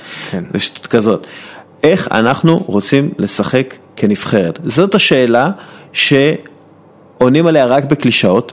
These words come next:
Speaker 2: "אנחנו רוצים לשחק כדורגל התקפי, אנחנו רוצים ליזום", או מה שזה לא יהיה.
Speaker 1: הוא אמר את זה הפעם?
Speaker 2: לא, אברהם לא.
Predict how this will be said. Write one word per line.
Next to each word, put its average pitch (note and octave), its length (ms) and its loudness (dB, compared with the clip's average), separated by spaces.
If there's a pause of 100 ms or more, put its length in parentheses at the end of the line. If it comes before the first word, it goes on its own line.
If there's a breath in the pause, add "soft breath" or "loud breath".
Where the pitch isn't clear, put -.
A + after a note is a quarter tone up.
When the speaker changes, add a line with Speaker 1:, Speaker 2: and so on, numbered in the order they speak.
(120)
Speaker 2:
"אנחנו F2+ 180 -6
רוצים G#2 160 -4
לשחק G#2 240 -2
כדורגל G#2 380 -2
התקפי, B2 500 0
אנחנו F#2+ 220 -4
רוצים G#2 260 -2
ליזום", A2 540 0
או F#2+ 180 -2
מה G#2 120 0
שזה G#2 240 -4
לא G#2 160 2
יהיה. G2 120 2
Speaker 1:
הוא C3 100 4
אמר A3+ 160 2
את D4 60 0
זה D#4+ 80 4
הפעם? E4 280 0 (1080 loud breath)
Speaker 2:
לא, B2 300 4
אברהם C3 260 2
לא. G#2+ 200 2